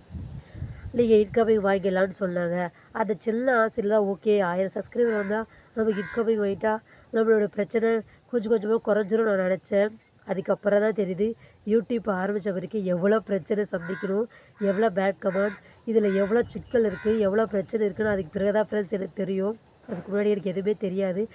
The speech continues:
தெரியாம ஆரம்பிச்சு, அஹ், இன்னைக்கு ரொம்ப கஷ்டப்பட்டுட்டு இருக்கேன்.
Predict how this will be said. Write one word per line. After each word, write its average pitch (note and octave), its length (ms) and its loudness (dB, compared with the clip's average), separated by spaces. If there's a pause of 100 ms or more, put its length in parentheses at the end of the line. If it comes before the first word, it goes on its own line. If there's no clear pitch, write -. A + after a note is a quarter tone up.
(280)
தெரியாம A3 480 4
ஆரம்பிச்சு, G3+ 500 -2 (500)
அஹ், G3+ 180 6
இன்னைக்கு G#3 340 0
ரொம்ப G#3 240 2
கஷ்டப்பட்டுட்டு G3+ 520 0
இருக்கேன். G3 400 -2